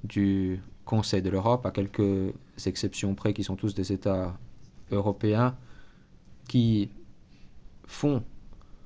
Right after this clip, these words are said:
le travail du Conseil de l'Europe, qui définissent, euh, les normes qu'il convient ensuite, euh, de respecter. Je dirais ce qui suit. Si nous souhaitons tenir notre promesse, euh, consistant à mettre fin à l'apatridie, nous devons prendre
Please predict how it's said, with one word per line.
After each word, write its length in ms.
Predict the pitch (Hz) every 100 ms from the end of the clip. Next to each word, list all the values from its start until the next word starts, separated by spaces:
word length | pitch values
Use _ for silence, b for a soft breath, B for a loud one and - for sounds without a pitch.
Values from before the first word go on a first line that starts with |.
| -
le 300 | - 98 98
travail 380 | 95 104 98 104
du 100 | 104
Conseil 260 | 98 98 98
de 80 | 95
l'Europe, 360 | 95 101 107
qui 340 | - 101 98 95
définissent, 600 | 107 104 101 107 - 101
euh, 200 | 90 87 - b b b
les 140 | 98
normes 260 | 101 101 110
qu'il 140 | 110
convient 320 | 110 101 101 95
ensuite, 440 | 95 117 110 -
euh, 80 | 95 - b b b
de 100 | 107
respecter. 540 | 104 101 - 92 95 87 b b b - - - - - - -
Je 120 | 127
dirais 220 | 117 123 123
ce 80 |
qui 120 | - 113
suit. 400 | - 135 151 147
Si 240 | - 135
nous 160 | 127 123
souhaitons 680 | 120 120 113 123 123 110 101 - -
tenir 400 | 123 120 143 110
notre 240 | 101 -
promesse, 580 | 127 113 117 120 - -
euh, 180 | 95 92 -
consistant 400 | 107 107 107 107
à 20 |
mettre 240 | 104 101 107
fin 220 | - 113
à 80 | 110
l'apatridie, 640 | 101 101 113 104 135 165 b b b b b -
nous 260 | 117 127 156
devons 520 | 117 107 101 104 113
prendre 520 | - 113 107 107